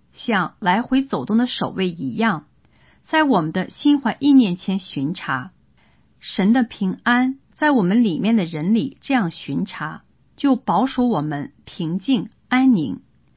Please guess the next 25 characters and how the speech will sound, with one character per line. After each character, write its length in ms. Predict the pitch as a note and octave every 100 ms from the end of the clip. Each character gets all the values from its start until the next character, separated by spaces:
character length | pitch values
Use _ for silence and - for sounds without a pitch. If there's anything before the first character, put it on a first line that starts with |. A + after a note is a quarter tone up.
| _ _ _ _
即 220 | - D#4
使 160 | - E4
我 160 | G#3+
们 320 | D#3 D3+ - -
有 140 | G3+
许 260 | B3 - C#3+
多 200 | G3+ A#3+
苦 320 | - D3 F#3
恼、 320 | G#3+ B2+ - _
许 220 | - -
多 140 | - C#3+
挂 340 | - C4 -
虑， 300 | - F#3 D3 - _ _ _ _
也 80 | A3
没 160 | G3+ A#3+
有 220 | D4+ D#3+
仪 180 | D#3 E3+
式 400 | - - F#3+ -
会 200 | _ B3+
搅 320 | G3 - C#3+
扰 160 | A#3+ F3
我 180 | F#3+ C#3
们。 300 | C3+ C3+ F#3 _ _ _ _ _ _ _ _ _ _ _
对 180 | D#4+ C#4
人， 420 | F#3+ D#3+ F3+ B3+